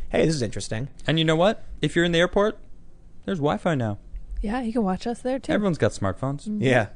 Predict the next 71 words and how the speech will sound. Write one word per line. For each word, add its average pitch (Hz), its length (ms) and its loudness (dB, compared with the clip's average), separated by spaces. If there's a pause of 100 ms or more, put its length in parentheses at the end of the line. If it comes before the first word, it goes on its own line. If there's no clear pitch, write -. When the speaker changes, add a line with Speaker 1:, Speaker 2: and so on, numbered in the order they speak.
(200)
Speaker 2:
Just - 180 -4
watch 196 120 4
Speaker 1:
Stop - 80 8
Speaker 2:
our - 60 8
sh-, - 60 -2
Speaker 1:
watching 135 360 6
Speaker 2:
watch 180 140 6
our - 80 8
Speaker 1:
C - 40 4
N 214 60 4
N. 196 60 10
Speaker 2:
show 190 40 6
there. 196 240 6 (520)
Speaker 1:
All 131 80 6
right, 139 100 10
everybody. 131 440 8
Speaker 2:
<laughs> - 680 4
Speaker 1:
With 190 100 8
that 226 140 12
being 220 160 12
said, 170 360 12
it 165 120 6
is - 120 4
time 175 340 4
for 151 200 2
us 165 220 6
to 127 120 0
go 139 160 6
to 180 60 4
bed. 117 360 6
So 123 160 4
thank 147 260 4
you 170 120 6
all 147 140 8
so 135 160 2
much 135 200 0
for 123 120 -2
hanging 113 300 -2
out. 165 380 -2 (380)
We 135 140 2
will 139 120 4
see - 180 0
you 165 200 4
all, 139 380 8
what, 127 140 2
what 151 100 2
is 127 100 -4
today, 104 120 -2
Wednesday? 120 280 -4 (160)
Speaker 3:
Mm-hmm. 240 140 4 (460)
Speaker 2:
Tomorrow 135 420 10
is 113 140 8
our 104 160 8
hundredth 127 380 2
episode. 92 540 2
Speaker 1:
Woo! 339 160 6 (420)
Speaker 2:
We 247 320 2 (260)
Speaker 1:
I - 40 0
Speaker 2:
should, 123 100 4
Speaker 1:
wonder 165 140 6
what 160 80 4
we're 139 120 4
gonna 151 160 4
Speaker 2:
we're, 113 40 -2
Speaker 1:
do. 117 60 -6
Speaker 2:
well, 131 160 10
Speaker 3:
Yes. 277 260 4
Speaker 2:
actually, 160 320 8
you 131 80 6
know 127 100 6
what? 156 280 6